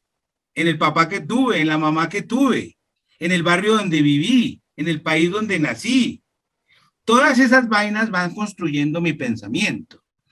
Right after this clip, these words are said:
mis tendencias, mis gustos. Entonces, eh, eh, eso que eres tú, se lo debes a todo ese proceso, al proceso del ama de casa,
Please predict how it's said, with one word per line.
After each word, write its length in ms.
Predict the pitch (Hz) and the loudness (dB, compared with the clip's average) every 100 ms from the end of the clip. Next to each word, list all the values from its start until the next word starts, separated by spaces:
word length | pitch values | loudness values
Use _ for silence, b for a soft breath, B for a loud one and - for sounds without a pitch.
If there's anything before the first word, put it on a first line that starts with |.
| b b | b b
mis 180 | - 143 | -4 -4
tendencias, 680 | 135 117 110 170 180 123 107 | -2 -4 0 0 0 -4 -10
mis 180 | 104 98 | -10 -8
gustos. 760 | 147 220 - - - - _ _ _ _ _ _ _ _ _ _ _ _ _ _ _ _ - _ _ _ _ _ | -4 -4 -6 -14 -20 -20 _ _ _ _ _ _ _ _ _ _ _ _ _ _ _ _ -20 _ _ _ _ _
Entonces, 640 | 135 123 196 226 269 - _ _ _ _ - - | -10 -4 -2 2 2 2 _ _ _ _ -20 -20
eh, 380 | - - - - | -20 -20 -20 -20
eh, 800 | 78 76 - 78 69 69 - - _ _ _ _ - | -20 -18 -16 -16 -16 -18 -20 -20 _ _ _ _ -2
eso 360 | 190 233 269 | 2 4 4
que 200 | 294 240 | 2 2
eres 320 | 226 220 - | 2 0 -4
tú, 320 | - 208 294 _ _ _ _ _ _ _ _ | -8 -8 -8 _ _ _ _ _ _ _ _
se 220 | - - 143 | -10 -4 -2
lo 80 | |
debes 320 | 139 151 247 226 | 0 2 2 2
a 160 | - | 0
todo 280 | - 226 277 | -2 0 0
ese 260 | 277 240 240 | 0 -2 -4
proceso, 680 | 196 156 190 254 - - - b b b | -6 -4 0 0 0 -12 -20 b b b
al 180 | 165 160 | -6 -6
proceso 560 | 160 160 175 185 269 269 | -4 -4 -4 -2 -2 0
del 200 | 214 170 | 0 0
ama 260 | 202 240 | 2 2
de 120 | 226 | 2
casa, 460 | - 175 180 220 240 | 0 0 0 -2 -4